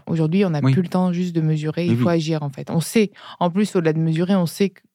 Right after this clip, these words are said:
Speaker 1: facilement déjà des, des choses sur lesquelles on peut, on peut être beaucoup plus sobre. L'énergie, les
Speaker 2: Mm.
Speaker 1: transports, il y a plein de choses. Donc, avant, avant même de commencer à mesurer, si
Speaker 2: Bien
Speaker 1: ça
Speaker 2: sûr.
Speaker 1: prend trop de temps, bah, on commence à réduire, en fait, tout simplement.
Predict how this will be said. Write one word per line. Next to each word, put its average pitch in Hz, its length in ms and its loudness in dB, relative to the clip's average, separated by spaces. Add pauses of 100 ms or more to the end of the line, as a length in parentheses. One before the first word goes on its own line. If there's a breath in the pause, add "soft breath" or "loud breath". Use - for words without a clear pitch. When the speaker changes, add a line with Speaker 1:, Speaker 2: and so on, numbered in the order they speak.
(300)
Speaker 1:
facilement 196 480 2
déjà 165 300 0
des, 156 180 -6
des 139 140 -4
choses 170 180 -4
sur - 120 -6
lesquelles 160 200 -4
on 151 80 0
peut, 160 200 -2 (440 loud breath)
on 160 80 -6
peut 170 140 -2
être 156 120 0
beaucoup 151 220 -6
plus 156 120 -8
sobre. 156 360 -6 (140)
L'énergie, 139 680 0 (360 loud breath)
les 135 160 -2
Speaker 2:
Mm. 135 40 -4
Speaker 1:
transports, 175 600 0
il - 60 -6
y 175 40 0
a 156 60 -4
plein 226 260 2
de 190 80 2
choses. 143 300 -4
Donc, 139 100 -4 (100)
avant, 185 280 0 (380)
avant 214 160 2
même 262 140 4
de 202 60 2
commencer 196 320 2
à 180 60 2
mesurer, 170 340 2
si 175 300 0
Speaker 2:
Bien 123 100 2
Speaker 1:
ça - 60 2
Speaker 2:
sûr. 127 80 -6
Speaker 1:
prend 175 120 0
trop 170 140 -2
de 160 60 -4
temps, 254 180 2
bah, 160 160 2
on 143 60 -4
commence 180 340 0
à 165 40 -4
réduire, 165 340 0
en 143 40 -4
fait, 143 140 -8
tout 151 140 -14
simplement. 143 360 -2